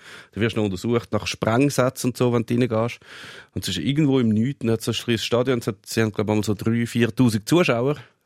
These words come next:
aber sie haben so Fans, wo man jetzt vielleicht nicht unbedingt würde nachher noch mit ihnen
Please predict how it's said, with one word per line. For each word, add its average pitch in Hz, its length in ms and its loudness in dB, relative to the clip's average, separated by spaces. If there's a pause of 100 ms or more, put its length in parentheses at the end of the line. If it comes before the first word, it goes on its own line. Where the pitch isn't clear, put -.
aber 104 140 -4
sie 107 100 -4
haben 107 140 -4
so 98 340 -2 (1300)
Fans, 143 460 2
wo 139 80 4
man 131 140 4
jetzt - 320 -4
vielleicht 147 400 0
nicht 147 160 4
unbedingt 143 500 2
würde 127 220 4
nachher 117 240 2
noch 110 120 4
mit 104 140 2
ihnen 98 280 0